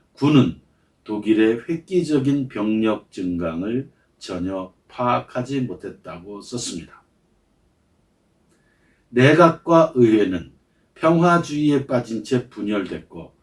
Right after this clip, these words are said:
군은 독일의 획기적인 병력 증강을 전혀 파악하지 못했다. 대한민국과 똑같습니다. 정권과 내각과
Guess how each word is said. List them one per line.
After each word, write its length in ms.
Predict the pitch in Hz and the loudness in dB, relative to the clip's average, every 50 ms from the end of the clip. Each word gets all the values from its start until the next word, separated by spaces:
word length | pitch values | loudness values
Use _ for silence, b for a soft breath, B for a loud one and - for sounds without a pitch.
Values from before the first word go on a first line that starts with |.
| _ _ _ _ _ _ | _ _ _ _ _ _
군은 460 | - 123 135 165 160 131 87 - - _ _ _ _ _ _ _ | -2 2 4 4 4 4 2 -2 -8 _ _ _ _ _ _ _
독일의 600 | 104 104 101 98 101 101 104 110 117 120 - - - | -8 -8 -6 -2 -2 0 2 0 0 0 -4 -6 -8
획기적인 800 | 165 165 - - 185 175 139 147 160 151 131 151 156 151 135 | -8 -8 -6 -4 -4 -4 -2 -2 -2 -2 -2 0 -2 -2 -2
병력 580 | 131 - 113 113 117 117 120 117 113 110 - _ | -4 -4 -4 -2 0 2 0 0 -2 -4 -10 _
증강을 720 | - 107 98 92 90 90 87 90 101 120 127 143 - - _ _ _ _ _ _ | -10 -8 -8 -4 -4 -4 -4 -2 0 0 0 0 -2 -6 _ _ _ _ _ _
전혀 580 | - - 95 92 92 104 120 127 135 131 - _ | -12 -10 -8 -6 -4 0 0 0 0 -2 -6 _
파악하지 640 | - - 131 127 127 - - 127 123 - 139 131 117 | -8 -4 -4 -4 -4 -4 -8 -10 -10 -8 -8 -8 -8
못했다. 600 | 85 80 - - 90 - _ - - - - _ _ _ _ _ _ _ _ _ _ _ _ _ _ _ _ _ _ _ _ _ _ _ _ _ _ _ _ _ | -10 -12 -16 -20 -20 -20 _ -20 -20 -20 -20 _ _ _ _ _ _ _ _ _ _ _ _ _ _ _ _ _ _ _ _ _ _ _ _ _ _ _ _ _
대한민국과 920 | - 113 113 127 147 151 160 160 160 160 160 151 151 151 - 165 160 - - | -10 -4 -2 -2 0 0 0 -2 0 0 -2 -2 -4 -4 -4 -6 -6 -6 -10
똑같습니다. 680 | 165 - - 180 170 - - 170 165 - - - _ _ _ _ _ _ _ _ _ _ _ _ _ _ _ _ _ _ _ _ _ _ _ | -16 -14 -12 -10 -10 -10 -10 -10 -10 -10 -12 -16 _ _ _ _ _ _ _ _ _ _ _ _ _ _ _ _ _ _ _ _ _ _ _
정권과 1000 | - - 120 127 160 165 160 - 165 160 156 160 160 151 156 151 135 - - - _ _ _ _ _ _ _ _ - | -6 -2 0 2 2 0 0 2 2 4 4 2 2 4 6 6 6 4 2 -6 _ _ _ _ _ _ _ _ -2
내각과 920 | 113 123 139 151 156 160 165 160 160 - - - - 160 143 - - - | 2 4 4 4 4 6 6 6 6 4 2 -2 0 0 0 0 -2 -6